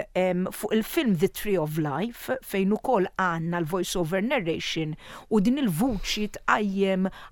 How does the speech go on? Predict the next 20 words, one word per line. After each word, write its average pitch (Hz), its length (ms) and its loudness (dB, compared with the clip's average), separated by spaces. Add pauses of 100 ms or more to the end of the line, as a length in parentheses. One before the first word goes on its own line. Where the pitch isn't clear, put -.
ħafna 247 640 0
mistoqsijiet 277 1200 0 (440)
ta' 359 120 6
tip 262 440 -4
kosmiku, 175 840 0
per 190 120 -4
eżempju 196 340 -2
l-eżistenza 196 760 -2
tagħna, 156 480 -4 (300)
fejn 220 320 -2
ħadd 190 240 -6
wassal. - 600 -2 (580)
Em, 208 400 2
Alla, 185 480 2
l-eżistenza 214 840 0
ta' 240 160 2
Alla 208 360 2
kif - 260 -4
tinfluwenza 196 880 0
lilna. 175 600 0